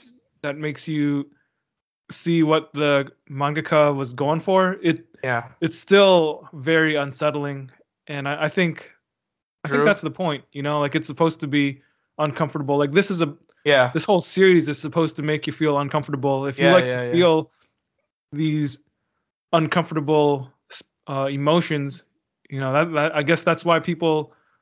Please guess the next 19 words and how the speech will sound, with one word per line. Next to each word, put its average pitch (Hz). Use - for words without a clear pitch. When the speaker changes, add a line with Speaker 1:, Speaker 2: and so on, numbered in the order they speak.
Speaker 1:
turn 175
to 135
these 139
kind 151
of 139
psychological 143
horror 143
stories 139
or 131
thrillers, 143
Speaker 2:
Yeah. 139
Speaker 1:
whatever 151
you 143
wanna 143
call 147
it. 135
It's, -
it's 147
very 143